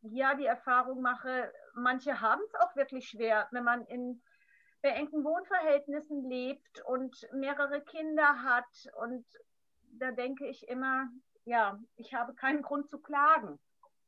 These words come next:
Also das wird mir auch da immer wirklich sehr bewusst. Und das Zweite noch, ähm, zur Kre-, Kreativität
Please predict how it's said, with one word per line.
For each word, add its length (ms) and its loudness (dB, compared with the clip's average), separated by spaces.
Also 160 -4
das 220 -6
wird 180 -2
mir 220 0
auch 340 4
da 160 0
immer 480 -4
wirklich 400 -8
sehr 160 -6
bewusst. 840 -10
Und 260 -4
das 220 -2
Zweite 640 2
noch, 360 0
ähm, 520 -4
zur 140 -2
Kre-, 380 -4
Kreativität 1080 -2